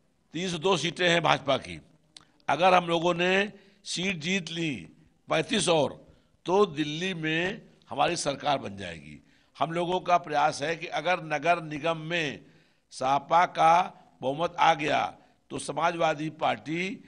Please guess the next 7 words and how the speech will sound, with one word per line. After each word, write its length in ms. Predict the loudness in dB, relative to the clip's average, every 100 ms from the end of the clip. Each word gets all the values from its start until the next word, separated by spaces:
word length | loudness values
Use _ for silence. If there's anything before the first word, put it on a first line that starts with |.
| _ _ -8
जब 220 | -6 -6
दिल्ली 400 | -6 -4 -4 -4
में 480 | -4 -6 -6 -10 -16 _ _ _
दो 100 | -8
हज़ार 140 | -8
चौबीस 380 | -4 -2 -2 -4
में 260 | -6 -8